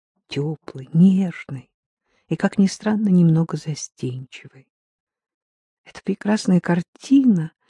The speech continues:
расплывалась перед взором Эмили, потому что на глаза то и дело наворачивались слёзы.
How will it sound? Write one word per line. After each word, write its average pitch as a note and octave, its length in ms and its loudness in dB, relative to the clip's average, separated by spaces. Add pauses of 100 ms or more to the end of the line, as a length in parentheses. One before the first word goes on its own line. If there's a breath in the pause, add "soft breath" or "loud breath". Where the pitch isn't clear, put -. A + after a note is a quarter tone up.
(320)
расплывалась B3+ 1000 -2
перед A3 300 0
взором F#3+ 540 4 (160 soft breath)
Эмили, G3 340 6
потому A3+ 280 4
что - 260 -2 (360)
на G#3+ 120 4
глаза A3 440 2
то - 140 -2
и A3+ 80 2
дело A3 220 0
наворачивались G#3+ 880 0
слёзы. E3 720 -4